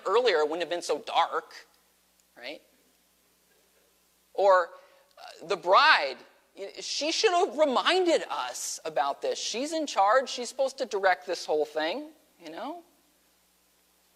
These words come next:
Or the other bridesmaids, they had enough. They should have shared.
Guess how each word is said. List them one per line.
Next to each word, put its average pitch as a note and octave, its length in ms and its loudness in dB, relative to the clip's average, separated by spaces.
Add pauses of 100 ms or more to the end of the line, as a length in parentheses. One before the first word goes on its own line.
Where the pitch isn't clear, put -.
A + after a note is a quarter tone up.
(460)
Or A3+ 280 6
the G3+ 200 -2
other D4 180 2
bridesmaids, G#3 640 2
they G#4 200 2
had G#3+ 240 2
enough. D#3 580 0
They B3+ 140 -4
should A3 220 -2
have F3+ 80 -2
shared. C#3+ 720 -4